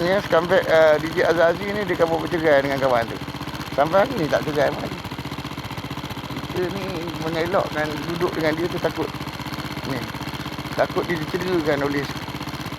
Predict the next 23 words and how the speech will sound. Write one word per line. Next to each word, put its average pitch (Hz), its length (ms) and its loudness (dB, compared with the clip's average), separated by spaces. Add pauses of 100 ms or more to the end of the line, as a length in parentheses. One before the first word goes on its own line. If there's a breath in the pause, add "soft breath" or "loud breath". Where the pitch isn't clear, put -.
(140)
scumbag 151 320 0
ni. - 80 -6 (2250)
Azhar 127 240 4
Aziz 139 140 0
ni 135 160 0
dengan 135 180 0
kelompok 135 400 0
dia 117 160 2
ni, 120 160 0
anak 117 240 0
sehari 117 240 2
ni. 104 160 -2 (800)
Dapi 123 320 4
ni. 113 80 -2 (2250)
Ha, 98 160 0 (100)
itu 123 240 0
jelas. 139 240 4 (960)
Itu 127 160 0
jelas 147 320 4
dan 143 160 4
terang 123 320 4
dekat 113 160 2
situ. 113 220 -4